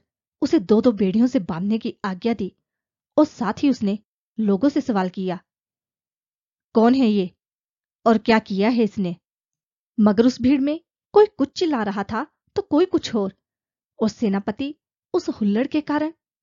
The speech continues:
कुछ सच्चाई न जान पाया और तब उसने पौलुस को सेनागढ़ में ले जाने का आदेश दे दिया। और जैसे ही वो सीढ़ियों तक पहुंचे, तब ऐसा हुआ कि भारी भीड़ के दबाव के कारण सिपाहियों को पौलुस को उठाकर ले जाना पड़ा।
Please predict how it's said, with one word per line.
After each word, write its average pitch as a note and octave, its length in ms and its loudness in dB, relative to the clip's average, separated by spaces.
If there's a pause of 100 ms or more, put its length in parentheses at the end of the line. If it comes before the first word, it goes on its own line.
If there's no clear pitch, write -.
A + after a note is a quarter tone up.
(200)
कुछ - 180 -6
सच्चाई A#3+ 500 -4
न C4 100 -4
जान G3 240 -6
पाया F3 340 -10 (640)
और G#3+ 60 -4
तब A#3+ 260 -2
उसने A3 200 -4
पौलुस G3+ 320 -2
को - 260 -6 (220)
सेनागढ़ G3+ 580 0
में G#3+ 140 0
ले G3+ 120 -2
जाने F#3 240 -6
का - 200 -12
आदेश G3+ 380 -6
दे F3+ 140 -6
दिया। F3 280 -10 (920)
और C#4+ 80 6
जैसे G3+ 380 2
ही D4+ 180 4
वो B3 120 4
सीढ़ियों A3+ 360 0
तक - 180 -4
पहुंचे, A3 460 -4 (420)
तब F#4 180 2 (120)
ऐसा G#3+ 240 -2
हुआ A3 320 2 (560)
कि C#4 80 0
भारी A3+ 420 -2
भीड़ A#3 280 -2
के C4 120 -2
दबाव G3+ 380 -2
के B3 80 0
कारण G3 400 -4 (320)
सिपाहियों G#3+ 540 -2
को A#3 160 2 (420)
पौलुस D#4 260 2
को E4+ 80 0
उठाकर A#3 340 -2
ले C4 120 0
जाना F#3 260 -4
पड़ा। F3 280 -12